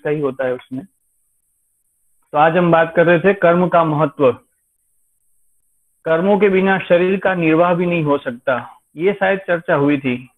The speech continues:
कि भाई, अ, अगर हम कर्म नहीं करेंगे तो शरीर भी हमारा टिका नहीं रहेगा। खाना पीना ये सब भी एक तरह के कर्म ही है,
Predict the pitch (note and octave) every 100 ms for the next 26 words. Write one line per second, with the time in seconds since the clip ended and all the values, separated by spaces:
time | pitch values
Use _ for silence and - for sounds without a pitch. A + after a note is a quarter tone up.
0 | _ C#3+ D3 D#3 - _ _ _ _ _
1 | _ _ _ _ _ - C3 C#3 C#3 C#3
2 | C3+ C3+ _ _ _ _ _ _ _ _
3 | _ - B2+ D#3 D#3+ D#3 D#3 - D3 D#3
4 | D3 D#3 F3 D#3 D3 C#3+ C#3+ A#3+ - _
5 | _ _ _ _ _ - D#3 D3+ D3 D#3
6 | D3+ D#3 D3+ D3 D3+ D3 C3 C#3 C3+ C3+
7 | C3 C3 B2+ C#3 F#3 _ - C3+ C#3 C3+
8 | C3 C3 C#3 C3+ C3+ C3+ C3+ C#3+ C3+ C#3
9 | C#3 C#3+ C#3 C3 C3 C#3 D3 D#3 C3+ C#3